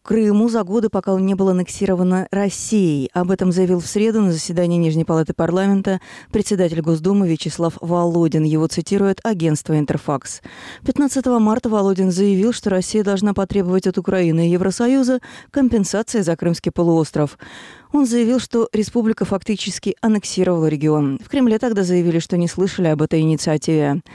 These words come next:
В мае прошлого года Третейский суд в Гааге обязал Россию выплатить более ста пятидесяти миллионов долларов группе украинских компаний, которые потеряли активы в результате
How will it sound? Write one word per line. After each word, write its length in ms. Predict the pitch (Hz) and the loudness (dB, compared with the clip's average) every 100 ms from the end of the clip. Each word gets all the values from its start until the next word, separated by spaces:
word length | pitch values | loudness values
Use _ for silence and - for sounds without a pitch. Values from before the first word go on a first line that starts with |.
| - - - | -20 -20 -4
В 60 | 269 | 2
мае 240 | 277 285 | 2 2
прошлого 440 | 269 254 - 254 254 | 0 -4 -2 -2 2
года 280 | 262 180 | 2 2
Третейский 480 | 170 180 185 180 196 | 0 -2 0 -2 -4
суд 160 | 185 180 | -2 -2
в 80 | 170 | 0
Гааге 480 | 196 208 170 151 | 2 2 2 2
обязал 320 | 151 147 160 151 | 2 2 0 2
Россию 380 | 160 - 190 | 0 0 0
выплатить 400 | 175 165 165 170 | 0 -2 -2 -2
более 320 | 160 170 165 160 | 0 2 2 2
ста 160 | 175 | -2
пятидесяти 560 | - - 160 156 - 165 | -4 -4 -2 -2 -2 0
миллионов 400 | 165 165 160 160 | 2 2 0 0
долларов 420 | 214 226 226 208 | 0 2 0 -2
группе 360 | 185 208 - 202 | -2 -2 0 -2
украинских 500 | 185 180 160 180 - | 0 0 -2 -6 -2
компаний, 480 | 180 190 226 220 | -2 0 2 2
которые 340 | 196 180 180 175 | 0 0 0 0
потеряли 540 | 247 - 202 156 151 | 0 0 2 2 2
активы 480 | 151 - - 226 226 - - 269 | 0 -2 -2 0 0 -2 -6 0
в 20 | |
результате 600 | 262 214 185 175 165 | 2 2 0 -2 0